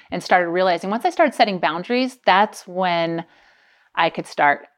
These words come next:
I guess, feeling okay. And the light was coming back in because I realized, "Oh, wait a second, none of this stuff is mine to own. This is his stuff. And all I can do is control me. And this stuff is not okay for me."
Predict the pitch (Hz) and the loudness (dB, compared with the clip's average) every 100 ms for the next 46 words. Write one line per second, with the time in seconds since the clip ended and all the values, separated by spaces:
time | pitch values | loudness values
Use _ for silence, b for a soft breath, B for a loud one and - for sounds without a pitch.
0 | _ 190 180 156 - - 160 156 156 151 | _ -4 0 0 0 -4 -2 -2 -4 -4
1 | 165 156 220 294 - 165 151 156 147 - | -2 0 2 0 -2 -4 0 0 0 -4
2 | 165 151 156 156 147 147 151 147 151 151 | -10 -8 -8 -8 -8 -8 -6 -4 -4 -2
3 | 160 151 143 147 - _ b b 240 254 | 0 0 0 -2 -8 _ b b 2 2
4 | - - - - 202 254 240 220 - 196 | 0 -8 -10 -6 0 2 2 0 2 2
5 | 190 180 165 160 147 151 175 - - 196 | 2 -2 -2 -2 -4 -4 -6 -8 -8 -4
6 | 196 - 262 247 - - - - 185 - | -4 0 2 2 0 -2 -2 -6 -4 2
7 | 208 190 190 175 160 - 170 165 151 156 | 4 4 2 -2 -2 -2 -6 -2 -2 0
8 | 143 208 b b b b - 170 160 156 | -2 -4 b b b b -6 -6 -4 -2
9 | 208 - 196 190 170 185 196 214 170 - | -2 0 -2 0 -2 2 4 4 2 -2
10 | 143 - 147 135 190 | -10 -10 -10 -8 -12